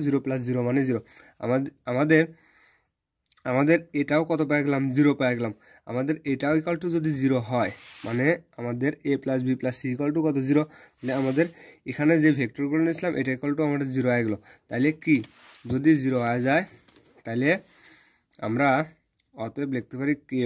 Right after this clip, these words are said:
ওয়ান ভি plus K two W equal to, ওই belongs to কিসের ভিতরে আছে? Belongs to এটাও কি আমাদের ডাব্লিউর ভিতরে আছে। যদি এটাও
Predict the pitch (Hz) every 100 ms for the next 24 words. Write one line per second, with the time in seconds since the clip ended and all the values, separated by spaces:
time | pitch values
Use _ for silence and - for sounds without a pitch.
0 | - 120 139 135 123 127 131 175 _ _
1 | _ _ - 113 123 160 - _ - 131
2 | 127 120 _ 135 143 202 _ _ _ _
3 | - 107 113 113 123 143 139 - - 135
4 | 143 143 185 196 _ - _ - 131 120
5 | 123 143 151 170 156 165 175 175 185 202
6 | 190 _ - 131 - 143 123 147 160 165
7 | 143 127 156 143 127 127 120 120 117 113
8 | 110 107 _ - _ 123 143 151 139 151